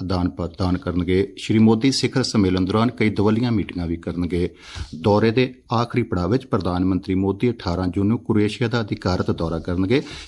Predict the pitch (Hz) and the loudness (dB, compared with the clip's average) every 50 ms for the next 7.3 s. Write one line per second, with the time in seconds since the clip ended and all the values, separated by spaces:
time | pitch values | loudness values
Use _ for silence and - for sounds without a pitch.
0 | - 127 123 - 131 - - 143 131 - - 131 107 92 - - 117 113 - 110 | 0 0 2 2 2 2 2 2 0 2 2 0 2 2 0 -2 -2 -2 -2 -2
1 | 110 101 98 95 101 101 101 98 92 - 110 110 107 117 - - 98 95 92 95 | 0 0 0 2 2 2 2 0 -2 -2 -2 -2 -2 -2 -2 0 2 2 2 2
2 | 92 - - 120 110 107 107 - 110 107 110 110 - - 123 117 117 110 90 87 | 0 0 0 2 2 2 0 0 -2 -2 -2 -2 -2 -2 -2 0 0 0 0 0
3 | 80 78 - - 90 85 82 92 92 92 101 123 131 110 107 101 95 - 104 90 | -2 -4 -4 -4 -4 -2 0 0 2 2 2 0 0 0 0 -2 0 0 -2 -2
4 | 95 92 92 95 101 107 107 - - 98 101 101 95 110 110 120 117 - 117 - | -2 -2 0 0 0 0 -2 -2 -4 -4 -4 -2 0 0 0 0 -2 -4 -4 -4
5 | - 98 92 87 87 85 80 - - 98 95 - 110 117 117 110 104 90 87 92 | -2 -2 -2 -2 -2 -6 -8 -6 -8 -6 -4 -4 -4 -2 0 0 0 2 0 0
6 | 90 90 - 101 92 - - 120 113 - - 110 85 80 78 73 - - 90 85 | -2 -2 -4 -6 -4 -2 -2 -2 -2 0 -2 -2 0 0 -2 -4 -4 -2 -2 -2
7 | 85 78 - 87 87 90 | 0 0 0 0 0 0